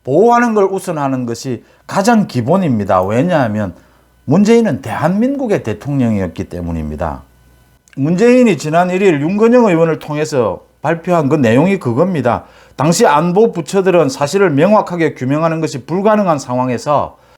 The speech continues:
획득 가능한 모든 정보와 정황을 분석하여 할 수 있는 범위에서 사실을 추정했다라고 했습니다. 자신이 특수정보까지 직접 살펴본 후에 그 판단을 수용했다라고 했습니다. 수용했다.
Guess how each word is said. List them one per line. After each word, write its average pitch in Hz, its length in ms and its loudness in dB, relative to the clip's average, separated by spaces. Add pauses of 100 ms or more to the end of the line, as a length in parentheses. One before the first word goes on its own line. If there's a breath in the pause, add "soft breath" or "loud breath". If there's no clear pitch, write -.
(120)
획득 208 280 0
가능한 156 420 2
모든 160 360 4
정보와 190 420 2
정황을 160 460 0
분석하여 151 500 -2
할 202 180 0
수 202 120 -8
있는 165 220 -2
범위에서 143 640 2 (200 loud breath)
사실을 170 500 0
추정했다라고 135 800 0
했습니다. 98 500 -10 (340 soft breath)
자신이 170 380 2
특수정보까지 180 920 0
직접 175 320 -4
살펴본 135 580 -2
후에 123 380 0 (360 soft breath)
그 180 240 0
판단을 175 760 0 (200)
수용했다라고 139 920 -2
했습니다. 85 560 -14 (380)
수용했다. 135 720 0